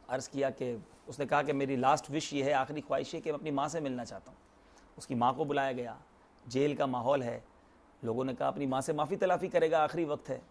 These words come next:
اس نے اپنی ماں پر حملہ کر دیا اور اپنی ماں کو زخمی کر دیا۔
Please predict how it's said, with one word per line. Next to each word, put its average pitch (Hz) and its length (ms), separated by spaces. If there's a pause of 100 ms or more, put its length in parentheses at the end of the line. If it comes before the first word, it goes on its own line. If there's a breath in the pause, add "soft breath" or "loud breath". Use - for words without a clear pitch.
(280)
اس - 180
نے 175 60
اپنی 160 160
ماں 139 180
پر 156 140
حملہ 131 200
کر 151 160
دیا 104 260 (460)
اور 147 100
اپنی 180 160
ماں 156 180
کو 170 120
زخمی 160 300
کر 143 160
دیا۔ 120 220